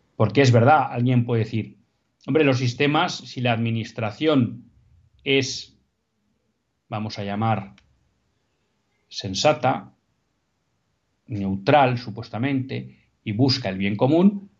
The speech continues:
pues este sistema del concierto podría haber funcionado bien. Podría haber, pero no ha funcionado bien.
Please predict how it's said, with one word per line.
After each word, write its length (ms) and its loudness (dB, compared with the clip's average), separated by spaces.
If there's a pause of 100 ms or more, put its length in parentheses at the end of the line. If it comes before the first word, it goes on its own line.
(140)
pues 160 -10
este 280 -2
sistema 460 4
del 140 2
concierto 560 0
podría 260 0
haber 180 -2
funcionado 320 -10
bien. 340 -10
Podría 360 6
haber, 300 0
pero 180 -6
no 100 -2
ha 60 -4
funcionado 400 -12
bien. 220 -20